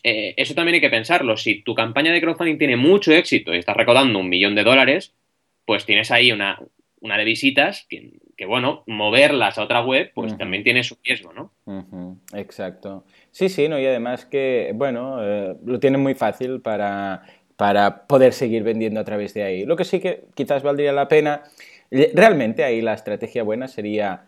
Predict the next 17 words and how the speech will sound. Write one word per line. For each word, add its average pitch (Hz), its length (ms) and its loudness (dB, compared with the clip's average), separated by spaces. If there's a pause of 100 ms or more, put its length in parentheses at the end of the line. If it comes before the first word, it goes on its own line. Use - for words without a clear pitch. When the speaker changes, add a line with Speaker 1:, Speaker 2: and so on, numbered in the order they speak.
(160)
Speaker 2:
empezar 127 420 2
a - 320 -2
vender 131 460 2
en 117 240 -2
ambos 135 280 0
sitios, 151 480 -4
intentar 120 560 -2 (500)
posicionar 131 640 -2
por 127 100 0
encima 123 360 -4
de 120 120 -2
Kickstarter 135 600 -4
y 131 60 -4
después 110 280 -6
con 117 140 -8
el 117 120 -8
tiempo 113 440 -6